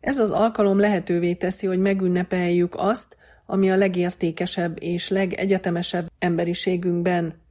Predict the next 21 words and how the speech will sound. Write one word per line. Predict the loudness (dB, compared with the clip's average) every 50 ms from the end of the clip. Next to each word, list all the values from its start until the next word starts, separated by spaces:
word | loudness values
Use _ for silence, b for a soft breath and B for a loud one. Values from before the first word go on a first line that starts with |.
| _ -6
testvériségünket, | -6 -6 -6 -4 -4 -2 -2 -2 -2 -2 -2 -2 -2 -2 -2 -2 -2 -2 -2 -2 -2 -2 -2 -6 -12 _ -6
azt | -6 -4 -4 -2
az | -4 -2 -2
elszakíthatatlan | -2 -2 -2 -2 -4 -4 -4 -4 -4 -4 -4 -2 -4 -2 -2 -2 -2 0 0 -2 0 0
köteléket, | -2 -2 -2 -2 -2 -2 -2 -2 -4 -2 -2 -2 -2 -4 -8 b b b b b b b
amely | b -2 0 0 2 2 2 0 -2 -4 -4
minden | -2 -2 0 0 -2 0 0 0 0 -2 -4 -4
Isten | -6 -6 -6 -4 -4 -2 -2 -2 -4
képére | -2 -2 -4 -2 -2 -2 -2 -2 -2 -4
teremtett | -2 -2 -2 -2 -2 -2 -2 -2 -2 -2 -4
embert | -4 -4 -2 -2 -2 -4 -4 -6
egyesít. | -6 -6 -4 -6 -6 -6 -4 -4 -6 -6 -8 -12 -18 -20 _ _ _ _ _ _ _ -6
Ma | -2 0 0 0 0
ennek | -2 -2 0 0 0 0
a | -2 -2
testvériségnek | -2 -2 -2 -2 0 2 2 2 2 0 0 0 0 0 0 -2 -2 -2
a | -4
szükségessége | -4 -4 -6 -4 -4 -2 0 0 0 0 0 -2 -2 -2 0 0 2 2 2
nem | 0 0 -2 -4
távoli | -2 -2 0 0 0 0 -2 -2 -2 -2 -4 -4
ideál, | -2 0 0 0 2 2 0 0 -2